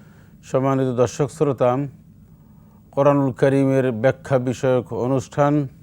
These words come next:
কোরআনের সূত্র অনুষ্ঠান থেকে আপনাদের সকলকে আন্তরিক শুভেচ্ছা জানাচ্ছি। আমল শুধরানোর জন্য, একটি সুন্দর জীবন গঠনের জন্য আমরা কথা বলার চেষ্টা করি ইনশাআল্লাহ তাআলা আজিজ।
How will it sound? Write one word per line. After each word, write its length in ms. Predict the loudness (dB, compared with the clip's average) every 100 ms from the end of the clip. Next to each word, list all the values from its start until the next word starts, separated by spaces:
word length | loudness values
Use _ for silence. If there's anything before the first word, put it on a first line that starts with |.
| -20 -20 -20 -20 -20 -20 -18 -2
কোরআনের 360 | 2 2 2
সূত্র 420 | -2 -4 -4 -2 -2
অনুষ্ঠান 360 | -2 -4 -4
থেকে 160 | -2 -2
আপনাদের 380 | -2 -2 -4 -4
সকলকে 580 | -6 -4 -4 -2 0
আন্তরিক 460 | 0 0 -4 -6 -6
শুভেচ্ছা 440 | -6 -4 -4 -4
জানাচ্ছি। 580 | -4 -2 -2 -4 -6 -6 -8 -20 -20 -4
আমল 380 | 2 4 6 2
শুধরানোর 680 | 0 -4 2 2 2 0 -2
জন্য, 440 | -2 -2 -4 -4
একটি 200 | -6 -8
সুন্দর 460 | -6 -2 0 4 2
জীবন 380 | 2 -2 -2 -2
গঠনের 460 | -2 -2 -2 -2
জন্য 280 | -2 -2 -2
আমরা 400 | -4 -4 -4 -4 -4
কথা 200 | -4 -2
বলার 200 | -2 -4
চেষ্টা 340 | -4 -4 -2
করি 160 | -2 -4
ইনশাআল্লাহ 360 | -4 -4 -2
তাআলা 240 | -2 -2 -2
আজিজ। 500 | -2 -2 -2 -4